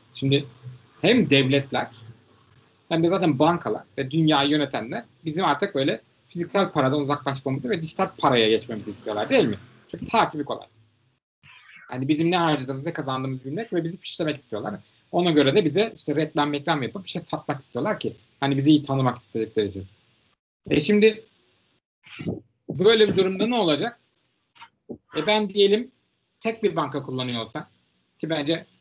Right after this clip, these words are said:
buradan dinleyeceğimize söylüyorum, tek bankaya asla güvenmeyin. Tercih hani ki, hatta mümkünse üç banka falan kullanın. Paranızı bölün,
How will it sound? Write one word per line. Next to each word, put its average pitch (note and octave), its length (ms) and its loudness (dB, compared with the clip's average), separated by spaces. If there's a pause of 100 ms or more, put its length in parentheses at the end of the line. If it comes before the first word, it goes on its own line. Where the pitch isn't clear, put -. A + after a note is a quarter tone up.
buradan D3 320 -4
dinleyeceğimize C3+ 520 -4
söylüyorum, C3+ 360 -6
tek F3 200 -6
bankaya D#3 440 -2 (300)
asla C#3+ 460 0 (120)
güvenmeyin. B2 420 -2 (960)
Tercih E3+ 380 2
hani E3+ 160 0
ki, - 140 -10 (260)
hatta E3 280 0
mümkünse D#3+ 540 -2
üç - 260 0
banka C#3+ 240 2
falan D3+ 260 0
kullanın. G#2+ 360 -6 (1160)
Paranızı D3 520 0
bölün, D3+ 360 0